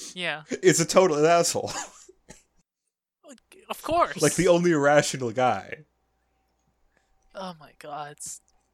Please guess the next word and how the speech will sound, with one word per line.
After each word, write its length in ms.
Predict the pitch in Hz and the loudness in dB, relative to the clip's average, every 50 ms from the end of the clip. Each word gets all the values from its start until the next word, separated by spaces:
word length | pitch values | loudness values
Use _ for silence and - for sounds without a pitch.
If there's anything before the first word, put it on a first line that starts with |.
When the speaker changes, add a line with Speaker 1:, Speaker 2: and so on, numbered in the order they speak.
| _ _ _ _ _ _ _ _ _ _ _ _ _ _ _ _ _ _ _ _ _ _ _ _ _ _ _ _ _ _ _ _ _ _ _ _ _ - | _ _ _ _ _ _ _ _ _ _ _ _ _ _ _ _ _ _ _ _ _ _ _ _ _ _ _ _ _ _ _ _ _ _ _ _ _ -4
Speaker 2:
And 380 | 127 135 127 123 120 123 - | -2 -2 -2 -2 -4 -8 -12